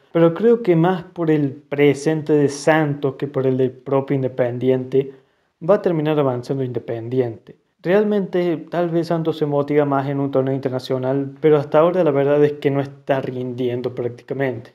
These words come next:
Y eso fue todo. Muy posiblemente terminen opacadas por la Libertadores y la gente no les preste tanta atención como pasó con la fase de grupos, pero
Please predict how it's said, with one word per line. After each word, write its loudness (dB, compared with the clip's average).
Y 2
eso 6
fue 2
todo. -2
Muy 0
posiblemente 4
terminen 2
opacadas 4
por 2
la 2
Libertadores 0
y -6
la -4
gente -4
no 0
les -2
preste -6
tanta -4
atención -4
como -4
pasó -2
con -4
la -10
fase -6
de -8
grupos, 2
pero 4